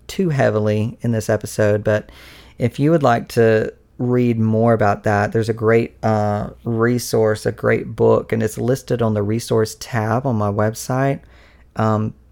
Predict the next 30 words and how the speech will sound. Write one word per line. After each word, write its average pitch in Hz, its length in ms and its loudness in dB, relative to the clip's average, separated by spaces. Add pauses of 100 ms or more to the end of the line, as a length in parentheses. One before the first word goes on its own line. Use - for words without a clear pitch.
(760)
and 123 160 2
the 117 80 2
book 139 260 2
is 131 120 0
called 117 420 2
When 113 180 2
People 131 440 -2
Are 110 160 2
Big 113 440 2
and 113 180 -4
God 113 200 0
Is 117 140 -2
Small, 117 560 -4 (500)
um, 113 360 0
and 117 100 -2
it's 113 140 -4
by 117 160 2
Edward 113 440 -2
Welch. - 580 0 (280)
And 127 140 2
it 180 100 4
was - 200 -4 (180)
great. 120 480 2
I 113 40 2
read 113 300 2
it, 113 300 2
um, 110 320 -2
a 110 80 -2
while 113 260 2
back, 110 420 0